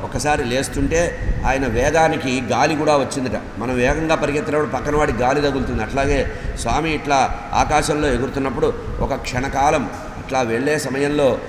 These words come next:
వృక్షాలన్నీ కూడా ఎగిరినాయట. ఆ వృక్షానికి ఉండేటువంటి పెద్ద పెద్ద పుష్పాలు, పూలన్నీ కూడా హనుమత్ స్వామి మీద పడి నీటికి, నీళ్ళలో పడ్డాయట. వాల్మీకి చెప్తున్నారు, అది చూడ్డానికి ఎట్లా ఉందంటే,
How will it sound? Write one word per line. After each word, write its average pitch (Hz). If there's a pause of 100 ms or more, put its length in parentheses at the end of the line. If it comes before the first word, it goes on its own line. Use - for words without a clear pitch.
(160)
వృక్షాలన్నీ 147
కూడా 131 (120)
ఎగిరినాయట. 131 (880)
ఆ 120
వృక్షానికి 160
ఉండేటువంటి 143
పెద్ద 127
పెద్ద 139
పుష్పాలు, 135 (380)
పూలన్నీ 147
కూడా 139 (260)
హనుమత్ 151
స్వామి 143
మీద 123
పడి 135 (260)
నీటికి, 117 (360)
నీళ్ళలో 135
పడ్డాయట. 113 (680)
వాల్మీకి 147
చెప్తున్నారు, 143
అది 120
చూడ్డానికి 147
ఎట్లా 143
ఉందంటే, 135